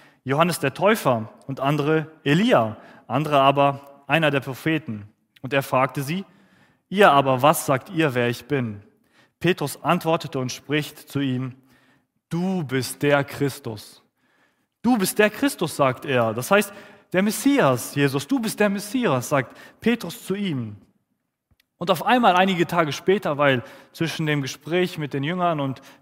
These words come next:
äh, der Lehre mit der Volksmenge vergehen nur einige Tage, und eigentlich,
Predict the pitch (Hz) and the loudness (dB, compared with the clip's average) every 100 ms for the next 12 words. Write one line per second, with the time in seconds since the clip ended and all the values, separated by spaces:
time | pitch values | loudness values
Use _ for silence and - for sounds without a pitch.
0 | - 135 127 135 - - _ - 135 135 | -6 0 0 0 -8 -20 _ -8 -2 0
1 | 160 165 147 139 131 127 - 175 - 156 | 0 -2 -4 -4 -4 -4 -4 -6 -4 -6
2 | 147 139 160 185 196 190 175 190 180 - | -4 -4 -4 -2 -2 -2 -2 -2 -2 -2
3 | 196 190 139 117 - - _ _ _ _ | 0 0 -2 -4 -8 -20 _ _ _ _
4 | _ _ 143 143 190 262 277 233 208 | _ _ -10 -6 0 0 0 -2 -4